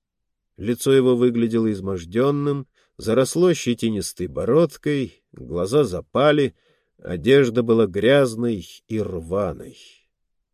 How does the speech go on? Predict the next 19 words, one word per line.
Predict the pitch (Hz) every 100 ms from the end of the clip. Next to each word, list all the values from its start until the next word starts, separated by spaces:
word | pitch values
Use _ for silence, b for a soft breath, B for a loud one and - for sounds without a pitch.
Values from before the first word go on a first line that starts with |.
| _ _ _ -
Он | 190 202
даже | 208 185 185
не | 185
удивился, | 175 170 170 202 170 -
когда | 76 71 73 85
увидел | 87 80 71 65 - -
ее. | - - - - - _ _ _ _ _ _ _ _ _ _ _
«Что | - 139 156 147
теперь?» — | 135 117 139 131 101 - _ _ _ _
спросил | - - 95 95 107 98
он | 95 92
на | 95
ломаном | 98 98 92 87 87 82
черткуянском. | - 85 - _ 101 92 92 80 78 - - - _ _ _
«Что | - 185 190
еще | 170 139 107 - - 143 127
вы | 110 107
решили | 101 - 117 110 98
попробовать?» | - 92 - 113 98 85 - - - -